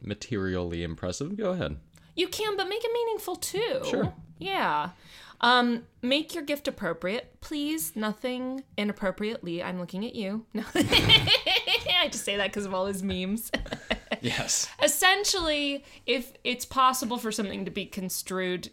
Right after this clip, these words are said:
Speaker 2: easily construed as offensive, like, just, just leave that for your close friends and <laughs> family. Um, if you want to participate, but you can't afford postage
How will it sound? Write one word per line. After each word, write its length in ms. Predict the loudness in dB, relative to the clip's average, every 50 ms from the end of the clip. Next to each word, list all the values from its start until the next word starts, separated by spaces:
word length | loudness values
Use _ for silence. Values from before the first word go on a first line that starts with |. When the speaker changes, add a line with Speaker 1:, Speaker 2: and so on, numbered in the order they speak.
| _ _ -4
Speaker 2:
easily 300 | -2 -2 -2 -2 -4 -4
construed 520 | -4 -4 -4 -4 -4 -4 -2 -2 -2 -2
as 140 | -4 -6 -6
offensive, 600 | -8 -8 -8 -8 -8 -6 -6 -6 -6 -6 -6 -6
like, 220 | -8 -8 -8 -8
just, 340 | -6 -6 -4 -6 -6 _ _
just 240 | -6 -6 -6 -6 -8 _ _ -20 -20 -20 _ _ _ _ _ -20 -20 -20 -16 -4
leave 180 | -2 0 2 6
that 200 | 6 4 4 4
for 80 | 2 2
your 120 | 0 0
close 320 | 0 0 0 0 0 -2
friends 380 | -4 -4 -6 -4 -2 -2 -2 0
and 220 | 0 -2 -2 -2 -4
<laughs> 20 |
family. 920 | 4 8 8 8 8 6 4 4 4 4 4 4 2 0 2 0 -2 -2 -4 -8 -8 -6 -2 -2 -2 0 2
Um, 560 | 4 4 4 4 4 2 2 0 -2 -2 -4 -6 -10 -16 -20 -20 -20 -16 -16 -16 -10 -4
if 300 | 0 0 0 0 0 0
you 140 | 0 0 2
want 220 | 0 0 -2 -2
to 60 | -4
participate, 600 | -2 -2 -2 0 -2 -4 -4 -6 -6 -8 -10 -8 -10
but 120 | -12 -12
you 80 | -10 -12
can't 260 | -8 -4 -4 -2 -2
afford 360 | -4 -4 -4 -4 -4 -4 -4 -8
postage 1120 | -10 -6 -4 -4 -2 -2 -2 -2 -2 -4 -4 -4 -4 -6 -6 -4 -4 -4 -4 -6 -8 -12